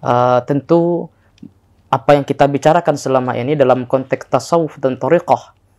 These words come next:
yang thariqah sendiri artinya jalan, tentu jalan punya tujuan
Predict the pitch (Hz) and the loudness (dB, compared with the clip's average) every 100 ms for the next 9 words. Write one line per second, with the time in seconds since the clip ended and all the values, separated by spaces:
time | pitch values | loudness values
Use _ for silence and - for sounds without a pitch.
0 | _ _ - 131 123 123 123 123 - 123 | _ _ -4 -2 -2 -4 -2 -4 -4 -2
1 | 127 120 120 127 127 135 147 131 123 131 | 0 0 0 -2 -4 0 2 2 -2 -8
2 | - 170 147 139 165 156 156 151 156 139 | -6 0 4 4 2 -2 -6 -4 -4 -2
3 | 120 110 | -2 -4